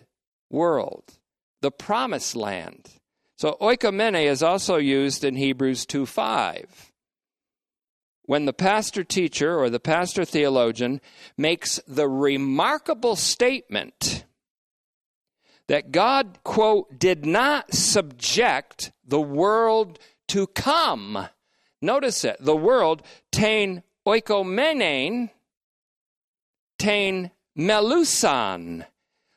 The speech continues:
The world, the one coming. The world, the one coming.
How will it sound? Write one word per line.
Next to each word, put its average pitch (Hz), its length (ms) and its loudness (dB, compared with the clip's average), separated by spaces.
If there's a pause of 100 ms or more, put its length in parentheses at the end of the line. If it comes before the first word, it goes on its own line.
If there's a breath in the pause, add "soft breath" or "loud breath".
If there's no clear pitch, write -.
The 165 100 2
world, 196 540 4
the 156 60 6
one 254 340 2
coming. 226 600 0 (580)
The 147 80 2
world, 226 680 4
the 160 100 4
one 214 340 2
coming. 233 680 -2